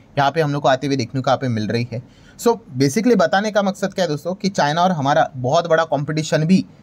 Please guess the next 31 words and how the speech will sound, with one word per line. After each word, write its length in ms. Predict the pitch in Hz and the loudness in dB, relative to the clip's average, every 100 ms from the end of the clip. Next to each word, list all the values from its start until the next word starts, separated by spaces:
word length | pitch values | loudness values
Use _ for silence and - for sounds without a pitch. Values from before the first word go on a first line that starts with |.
| - - - | -20 -20 -4
इन्वेस्टमेंट 480 | 151 180 196 208 196 | 0 2 2 2 2
लेवल 200 | 165 156 | 4 2
पे 120 | 175 | 0
भी, 180 | 170 185 | 0 0
स्टॉक 260 | 127 165 160 | 0 0 2
मार्केट 300 | 170 160 165 | 0 0 -2
लेवल 200 | 151 151 | 0 0
पे 120 | 151 | 0
भी 100 | 160 185 | -2 -2
चलते 260 | 156 127 | -2 0
हुए 80 | 151 | 0
देखने 240 | 135 127 139 | 0 -2 0
को 80 | |
यहाँ 80 | 131 143 | 2 2
पे 120 | 269 - - - | 0 -4 -14 -2
मिलता 240 | 147 139 | 0 2
रहता 200 | 135 110 | 2 2
है। 120 | 131 151 | -2 -2
And 140 | - | -8
इसी 180 | 160 220 | -8 -2
से 120 | 214 | 0
रिलेटेड 300 | 208 190 185 180 | 0 0 -2 -6
जैसे 220 | 175 185 | -4 0
मैंने 120 | 190 | 0
फर्स्ट 320 | 196 170 190 | 2 2 2
वीडियो 160 | 170 170 | -2 0
में 100 | 180 | 2
भी 80 | 185 | 2
आपको 240 | 156 151 | 2 -2
बता 200 | 135 139 | -2 -2
दिया 220 | 143 135 | 0 -2